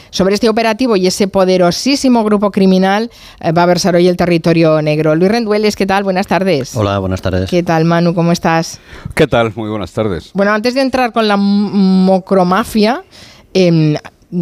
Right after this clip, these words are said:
Speaker 1: quiero preguntaros también un poco vuestra impresión por la primera sesión del juicio contra Dani Alves. Es hoy una de las noticias del día que estamos siguiendo. Hasta el miércoles él no va a testificar, pero ha testificado ya la víctima.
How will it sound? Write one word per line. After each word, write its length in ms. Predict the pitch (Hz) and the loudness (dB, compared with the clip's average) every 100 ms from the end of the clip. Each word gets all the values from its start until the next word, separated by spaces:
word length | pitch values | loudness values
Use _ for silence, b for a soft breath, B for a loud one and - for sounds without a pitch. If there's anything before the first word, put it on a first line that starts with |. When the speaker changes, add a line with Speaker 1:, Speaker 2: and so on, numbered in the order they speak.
| 156 | -6
Speaker 1:
quiero 200 | - 160 | 0 0
preguntaros 460 | 160 208 214 190 220 | 2 0 0 -2 -4
también 240 | 208 185 | -2 2
un 80 | 226 | 2
poco 180 | 214 202 | 0 0
vuestra 280 | 240 - 170 | 0 0 -2
impresión 400 | 160 151 175 175 | 0 -2 0 0
por 160 | 220 | 0
la 120 | 202 165 | 0 0
primera 300 | 156 156 170 | -2 -2 0
sesión 300 | 185 180 185 | 0 0 0
del 100 | 190 | 0
juicio 320 | 170 180 170 | -2 0 0
contra 340 | 160 151 143 | 0 0 0
Dani 280 | 147 151 147 | 0 2 2
Alves. 280 | 143 180 214 | 2 0 0
Es 140 | 175 | -2
hoy 160 | 151 147 | 0 0
una 160 | 151 | 0
de 80 | 151 | 0
las 220 | 156 151 | 0 0
noticias 480 | 165 147 151 160 151 | 0 0 -2 0 0
del 120 | 151 | 0
día 200 | 147 160 | 2 0
que 180 | 190 156 | 2 0
estamos 400 | 147 - 147 160 | -2 -2 -2 -2
siguiendo. 540 | - 143 139 139 185 240 | -2 -2 0 0 0 0
Hasta 320 | 165 165 165 | -4 -2 0
el 40 | |
miércoles 540 | 180 214 196 170 165 170 | 2 2 0 -2 -2 -2
él 140 | 160 | -2
no 100 | 151 | 0
va 320 | 143 143 135 | 0 0 0
a 140 | - 147 | -2 -4
testificar, 580 | 156 - 143 127 151 220 | -4 -4 -2 0 -2 0
pero 360 | 170 143 131 B B B - | -2 -2 -4 B B B -6
ha 80 | |
testificado 520 | 147 156 156 147 156 156 | -2 -2 0 0 2 2
ya 160 | 151 | 2
la 100 | 151 | 2
víctima. 520 | 143 147 180 170 220 | 0 0 0 2 0